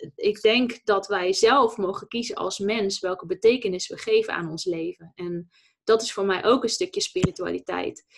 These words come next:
Dus ik geloof bijvoorbeeld niet, ik, ik persoonlijk geloof niet in de law of attraction als dat ik, ehm,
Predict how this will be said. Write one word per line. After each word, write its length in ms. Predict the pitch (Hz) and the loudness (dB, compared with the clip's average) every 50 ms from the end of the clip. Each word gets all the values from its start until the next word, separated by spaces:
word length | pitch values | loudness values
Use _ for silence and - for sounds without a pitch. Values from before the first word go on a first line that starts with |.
| - - - | -20 -12 -6
Dus 140 | - 208 208 | -2 0 0
ik 120 | 208 208 - | 0 -2 0
geloof 460 | - 220 220 220 226 233 233 - - | 4 6 6 8 8 6 4 2 2
bijvoorbeeld 560 | - 214 220 220 220 233 220 202 208 208 208 | 2 2 2 4 4 4 6 6 4 2 4
niet, 600 | 214 214 220 233 247 254 247 247 - - - - _ _ - - _ | 4 4 6 6 6 4 2 0 -6 -12 -14 -16 _ _ -20 -6 _
ik, 140 | - 214 214 | -2 -2 0
ik 280 | - - - - - - | 2 0 0 0 0 4
persoonlijk 420 | - 214 208 - 240 247 247 240 | 4 4 6 4 2 2 2 2
geloof 200 | - 226 214 214 | 2 2 2 2
niet 200 | 233 233 240 240 | 2 2 0 2
in 100 | 247 220 | 2 2
de 80 | 208 208 | 4 4
law 240 | 208 208 208 220 220 | 6 6 6 6 4
of 80 | 220 | 2
attraction 540 | 202 208 - 220 202 214 214 - - 202 202 | 0 -2 -2 -2 -2 -2 -2 -4 -4 -2 0
als 240 | 196 190 190 190 - | 0 0 0 0 -2
dat 200 | - 190 190 - | -4 -4 -2 0
ik, 240 | 196 185 185 185 - | 0 0 0 -2 -4
ehm, 460 | - 185 180 175 170 170 170 175 170 | -4 -4 -4 -4 -4 -2 -4 -4 -4